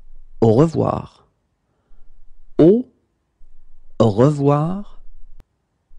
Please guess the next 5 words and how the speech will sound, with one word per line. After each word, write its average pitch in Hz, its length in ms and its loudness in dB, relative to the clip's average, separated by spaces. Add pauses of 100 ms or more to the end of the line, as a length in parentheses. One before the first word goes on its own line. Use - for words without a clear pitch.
(280)
Au 185 120 8
revoir. - 720 -4 (4000)
Would 233 240 4
you 208 120 4
have 202 360 0